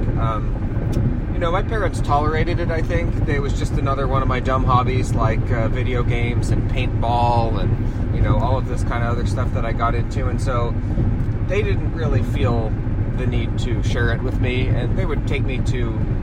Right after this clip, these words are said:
tournaments and buy me packs and now and then and stuff like that, but it was a pretty minimal level of engagement. So how, how was it that you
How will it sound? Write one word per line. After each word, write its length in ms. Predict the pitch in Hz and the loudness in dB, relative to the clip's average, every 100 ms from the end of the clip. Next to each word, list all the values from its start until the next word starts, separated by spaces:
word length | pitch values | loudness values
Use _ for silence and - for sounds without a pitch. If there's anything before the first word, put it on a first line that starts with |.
| - - | -2 -2
tournaments 580 | - 117 110 113 - - | -2 0 0 -2 -2 -2
and 400 | - - - - | -2 -2 -2 -2
buy 160 | 113 113 | 0 0
me 120 | - | 0
packs 440 | - 101 104 - | 0 0 0 -2
and 420 | 110 110 110 - | -2 0 -2 -2
now 200 | 107 107 | -2 -2
and 120 | 104 104 | -2 -2
then 160 | 107 | -2
and 100 | 104 | -2
stuff 240 | - 113 113 | -2 -2 -2
like 180 | - - | -2 -2
that, 200 | 110 - | 0 0
but 100 | 104 | 0
it 20 | |
was 160 | - | 0
a 40 | - | -2
pretty 240 | - 113 | 0 0
minimal 380 | 113 131 117 110 | 0 0 0 0
level 360 | 107 107 - - | 0 0 0 0
of 100 | - | -2
engagement. 1000 | - - - - - - - - - - | 0 0 2 0 -2 -2 0 0 0 0
So 160 | - 143 | 0 0
how, 320 | 180 202 190 | 2 2 0
how 240 | - 175 | 0 0
was 160 | 196 - | 0 0
it 140 | - | -2
that 160 | - - | -2 -2
you 120 | 135 | 0